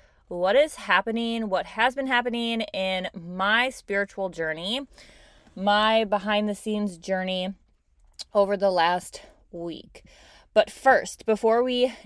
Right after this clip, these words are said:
jump in, if you have not checked out my creation experience yet and you are a working mom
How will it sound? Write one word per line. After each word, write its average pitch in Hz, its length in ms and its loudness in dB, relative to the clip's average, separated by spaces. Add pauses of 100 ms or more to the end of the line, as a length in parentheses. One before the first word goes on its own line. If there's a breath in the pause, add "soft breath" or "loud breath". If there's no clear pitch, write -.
(120)
jump 208 340 0
in, 156 320 0 (120)
if 240 280 4
you 240 280 -2
have 254 340 2
not 233 280 0
checked 247 280 -4
out 226 180 4
my 208 360 2
creation 214 520 0
experience 196 920 -2
yet 175 500 2
and 202 180 -2
you 208 120 -2
are 240 140 2
a 214 60 4
working 196 420 -2
mom 180 320 -4